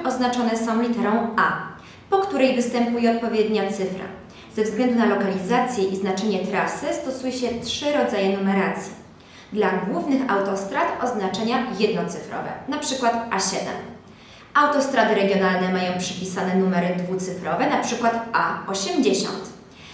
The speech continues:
Natomiast przy mniejszych autostradach regionalnych i autostradach lokalnych stosuje się numery trzycyfrowe, na przykład A dwieście dziewięćdziesiąt trzy.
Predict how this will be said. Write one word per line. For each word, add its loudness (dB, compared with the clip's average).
Natomiast 2
przy -2
mniejszych 2
autostradach 2
regionalnych 4
i -2
autostradach 0
lokalnych 0
stosuje 0
się 2
numery 6
trzycyfrowe, 0
na 2
przykład 2
A 6
dwieście 4
dziewięćdziesiąt -2
trzy. -4